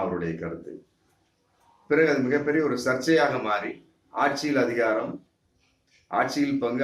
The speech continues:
அதிகாரத்தில் பங்கு அப்படிங்கிற மாதிரி மிகப்பெரிய ஒரு அவங்களுடைய ஒரு விடுதலை சிறுத்தைகளுடைய அந்த அஜெண்டாவே அதுதான். அதை எடுத்து பேசக்கூடிய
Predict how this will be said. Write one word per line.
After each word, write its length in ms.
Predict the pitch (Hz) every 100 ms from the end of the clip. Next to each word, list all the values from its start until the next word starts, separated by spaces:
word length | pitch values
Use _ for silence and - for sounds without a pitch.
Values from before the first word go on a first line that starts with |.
| 123
அதிகாரத்தில் 640 | 123 139 131 123 120 107 104
பங்கு 200 | 104 107 95
அப்படிங்கிற 320 | 104 107 101 104
மாதிரி 140 | 110 107
மிகப்பெரிய 380 | 104 92 104 107 98
ஒரு 140 | 85 76 - _ _ _ _ _ _ _ -
அவங்களுடைய 500 | 110 123 117 107 101 92
ஒரு 140 | 85 80 82 - _ _ _
விடுதலை 320 | 113 123 135 113 -
சிறுத்தைகளுடைய 720 | 139 139 143 123 110 98 95 82 - - _ _ _ _ _ _ _ 92
அந்த 180 | 95 90 80 -
அஜெண்டாவே 540 | 98 127 139 139 135 123
அதுதான். 320 | 95 92 90 - _ _ _ _ _ _ _ _ -
அதை 180 | 123 143 151
எடுத்து 240 | 165 160 147
பேசக்கூடிய 500 | 151 165 139 139 135